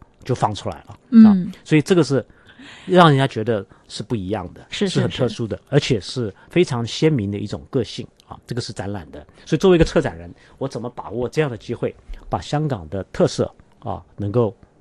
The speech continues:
Speaker 1: 宣传出去？但是不只是宣传，我们其实在批评我们自己。我们一方面觉得我们的这种生活状态非常好，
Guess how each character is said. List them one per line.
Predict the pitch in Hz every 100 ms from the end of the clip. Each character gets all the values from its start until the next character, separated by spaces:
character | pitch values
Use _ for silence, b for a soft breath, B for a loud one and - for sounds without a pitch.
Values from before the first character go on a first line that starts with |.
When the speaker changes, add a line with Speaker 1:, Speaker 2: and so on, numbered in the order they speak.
| _ -
Speaker 1:
宣 | - 131
传 | 101 82
出 | 104
去？ | - 90 b b b
但 | 175 156
是 | - 127 b b b -
不 | 196
只 | 110
是 | -
宣 | 123 - 185 180
传， | - - - b b
我 | -
们 | 123
其 | 160 147
实 | 147
在 | 156
批 | 143 247
评 | 233 127
我 | 101
们 | 76
自 | - 92
己。 | - - B B B
我 | 135
们 | 170
一 | 208
方 | 202
面 | 190 160
觉 | -
得 | 135
我 | 113
们 | 92 123
的 | 123
这 | 135
种 | 113
生 | -
活 | 131
状 | 127
态 | 117
非 | 101 131
常 | 113
好， | 117 -